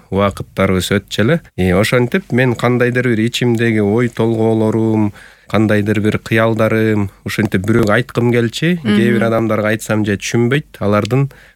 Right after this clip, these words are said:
Speaker 1: такыр эле ою башкача да.
Speaker 2: Мгм.
Speaker 1: Ошентип отуруп, ошондо биринчи гезиттер, жана Айданек,
Speaker 2: Ооба.
Speaker 1: Лимон, Блиц инфо деген гезиттер чыгып, ошолорду алып окучумун. И Блиц инфонун аягында линия связи деген эки разворотто бир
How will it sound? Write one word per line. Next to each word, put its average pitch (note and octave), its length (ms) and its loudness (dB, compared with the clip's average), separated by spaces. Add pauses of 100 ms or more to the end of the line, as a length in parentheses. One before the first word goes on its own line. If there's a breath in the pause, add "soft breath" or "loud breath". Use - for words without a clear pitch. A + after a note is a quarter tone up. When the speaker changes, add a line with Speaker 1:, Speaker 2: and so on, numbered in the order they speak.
(140 loud breath)
Speaker 1:
такыр A#2 300 -2
эле A2 160 2
ою G#2 240 2
башкача G2 440 -2
да. D3 180 -2 (140)
Speaker 2:
Мгм. G3+ 460 2 (140)
Speaker 1:
Ошентип A#2+ 500 0
отуруп, E3 300 -4 (160)
ошондо G#2+ 680 0
биринчи A2+ 500 0
гезиттер, A2+ 580 0
жана F#2 440 0
Айданек, G#2 720 0 (160)
Speaker 2:
Ооба. G2 140 0
Speaker 1:
Лимон, G2+ 500 2 (360 loud breath)
Блиц A#2+ 320 0
инфо A2 400 2
деген G2+ 320 0
гезиттер G#2 480 -2
чыгып, B2 300 -2 (240 soft breath)
ошолорду G2+ 480 2
алып G2+ 180 2 (140)
окучумун. E3+ 480 -2 (100)
И D3+ 320 0 (320 soft breath)
Блиц - 300 0
инфонун A2 400 2
аягында A#2 500 0
линия A#2 380 0
связи A2 420 -2
деген G2 320 0
эки G#2+ 240 0
разворотто G#2+ 640 0
бир F#2+ 300 0